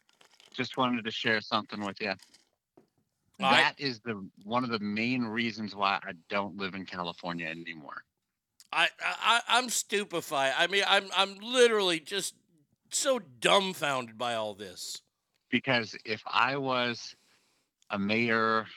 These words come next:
Speaker 1: or, like, just a citizen there,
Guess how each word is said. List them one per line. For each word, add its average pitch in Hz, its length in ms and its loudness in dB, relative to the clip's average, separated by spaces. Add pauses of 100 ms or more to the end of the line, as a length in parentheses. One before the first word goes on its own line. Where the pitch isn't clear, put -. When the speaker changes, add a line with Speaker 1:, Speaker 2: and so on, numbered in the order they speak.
Speaker 1:
or, 101 280 -2
like, 90 280 -2 (760)
just 139 220 -4
a 117 60 -8
citizen 127 600 0
there, 127 320 0